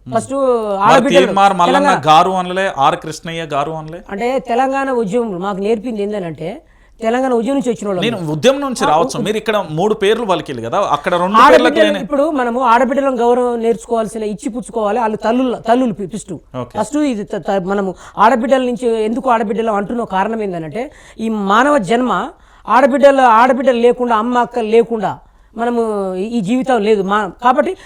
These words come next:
Speaker 2: ఆడబిడ్డలు అనేటువంటిది ఇది పుడమి తల్లి బిడ్డలు. కాబట్టి మనం ఎందుకు అక్క, అమ్మ అని గౌరవించుకోవడం నేర్పుకోవాల్సిన క్రమశిక్షణ. ఒరే తురే కొట్టాల్సినటువంటి రోజులు కావు ఇవి. ఓ రెడ్ల నా కొడుకులారా అంటే మా వాటా మాకు రాదు.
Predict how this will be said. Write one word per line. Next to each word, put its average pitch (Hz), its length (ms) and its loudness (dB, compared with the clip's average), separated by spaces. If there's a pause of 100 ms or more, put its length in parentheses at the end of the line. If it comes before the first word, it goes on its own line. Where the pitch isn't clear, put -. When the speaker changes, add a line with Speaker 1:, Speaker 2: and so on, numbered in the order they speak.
(160)
Speaker 2:
ఆడబిడ్డలు 277 480 4
అనేటువంటిది 269 600 0
ఇది 240 320 0
పుడమి 254 560 0
తల్లి 233 580 0
బిడ్డలు. 190 400 2 (320)
కాబట్టి 277 400 4 (160)
మనం 254 180 2
ఎందుకు 302 280 2
అక్క, 294 280 2
అమ్మ 262 360 6
అని 262 300 0
గౌరవించుకోవడం 247 800 2
నేర్పుకోవాల్సిన 247 640 2
క్రమశిక్షణ. 202 540 -6 (300)
ఒరే 277 200 6
తురే 294 300 6
కొట్టాల్సినటువంటి 262 920 0
రోజులు 226 320 2
కావు 226 220 6
ఇవి. 196 260 -4 (280)
ఓ 233 260 2
రెడ్ల 240 420 2
నా 262 140 2
కొడుకులారా 269 600 4
అంటే 262 420 4
మా 240 240 4
వాటా 254 280 4
మాకు 226 240 2
రాదు. 220 360 4